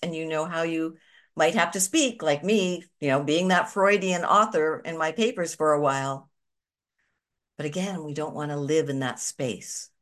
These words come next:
Okay. The stronger and more trusting you can be of you,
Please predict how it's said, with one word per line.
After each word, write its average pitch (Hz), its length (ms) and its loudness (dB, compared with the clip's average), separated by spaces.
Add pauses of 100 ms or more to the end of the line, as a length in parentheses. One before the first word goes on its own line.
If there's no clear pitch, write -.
(1040)
Okay. 190 120 -18 (4000)
The 170 80 -4
stronger 247 800 0 (240)
and 160 140 -6
more 165 160 0
trusting 190 500 -4
you 165 140 -4
can 156 160 -10
be 147 180 -2
of 135 140 -4
you, 156 420 -4